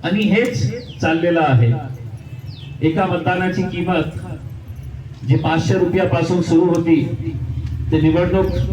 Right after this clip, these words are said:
जवळ आल्यानंतर तीन तीन हजार रुपयेपर्यंत गेली होती एक मतदानासाठी. आणि मी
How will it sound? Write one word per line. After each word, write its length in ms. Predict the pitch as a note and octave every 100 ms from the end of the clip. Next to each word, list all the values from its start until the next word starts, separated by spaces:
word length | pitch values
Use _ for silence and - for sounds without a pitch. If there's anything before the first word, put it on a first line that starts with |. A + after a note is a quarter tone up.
| - - - - - -
जवळ 220 | D3+ D#3+ F3
आल्यानंतर 760 | D#3+ E3 E3 D#3 D#3 E3+ D3 - - - - - - - - - -
तीन 220 | F3 F#3
तीन 140 | G3+
हजार 320 | E3+ D#3+ E3+
रुपयेपर्यंत 540 | E3 D#3+ D#3+ D3+ D3 C#3
गेली 300 | C3 B2+ B2+
होती 460 | A#2+ A2+ - - - - -
एक 240 | F4 - C#3+
मतदानासाठी. 760 | - - B2+ B2+ - G#2+ C3 C#3 - - - - - - - - - -
आणि 160 | D#3+ F#3+
मी 340 | G3 G#3 G#3